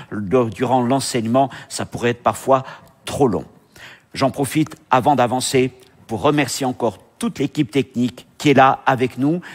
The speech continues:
série après série, semaine après semaine, et qui permettent l'enregistrement et la diffusion de ce programme bien au-delà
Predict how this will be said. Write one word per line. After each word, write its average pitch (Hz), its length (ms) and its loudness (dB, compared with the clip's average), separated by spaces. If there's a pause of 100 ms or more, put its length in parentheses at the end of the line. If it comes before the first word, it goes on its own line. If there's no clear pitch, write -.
(140)
série 165 460 2
après 151 240 0
série, 147 420 -2
semaine 156 440 0
après 127 240 -2
semaine, 135 460 0 (260)
et - 80 -4
qui 131 160 -4
permettent 127 600 2 (300)
l'enregistrement 131 960 0
et 151 140 4
la 139 100 4
diffusion 123 540 -4
de 117 180 0
ce - 220 -6
programme 120 640 0
bien 135 260 0
au-delà 120 440 4